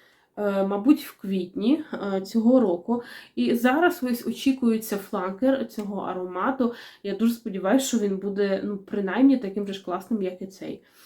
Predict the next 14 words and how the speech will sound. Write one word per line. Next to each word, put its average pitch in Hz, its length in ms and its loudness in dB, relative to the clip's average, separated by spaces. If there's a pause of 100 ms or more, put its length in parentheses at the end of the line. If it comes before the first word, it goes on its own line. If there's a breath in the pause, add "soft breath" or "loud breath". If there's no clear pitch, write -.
(440 soft breath)
А, 190 300 -2
це 262 260 2
Devotion 208 540 2
від 196 220 -6
Dolce 196 280 -4
Gabbana. 190 520 -4 (600 soft breath)
І 220 440 2
тут 269 180 0
у 254 60 4
нас 233 340 4
є 208 440 0
і, 208 320 0 (420 loud breath)
е, 196 200 -2
лімон, 202 720 2